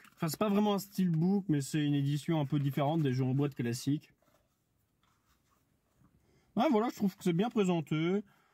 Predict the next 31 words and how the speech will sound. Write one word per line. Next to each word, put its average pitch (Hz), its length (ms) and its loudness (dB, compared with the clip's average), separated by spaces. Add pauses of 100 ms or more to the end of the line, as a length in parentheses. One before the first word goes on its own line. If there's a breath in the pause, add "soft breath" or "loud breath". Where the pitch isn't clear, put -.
(260 soft breath)
Euh, 147 540 0
vas-y, 170 520 0
je, 135 180 0
je 143 140 0
sais 160 80 -2
pas 208 160 0
du 185 180 2
tout 196 140 -2
ce - 80 -12
que - 120 -4
ça 160 240 0
vaut, 143 500 0
ça 147 160 -4
se - 80 -12
trouve, 175 180 -2
ça, - 140 -4
ne, 131 800 0
ça 135 140 -4
vaut 143 200 0
m-, 151 400 2 (400)
beaucoup 156 420 0
moins 175 280 2
que - 80 -10
ça. 156 320 -2 (1040 soft breath)
Euh, 156 300 0
mais 160 160 2
bon, 156 280 2
écoute, 151 440 -4
euh, 135 180 0
franchement, 185 720 0
euh, 147 360 -2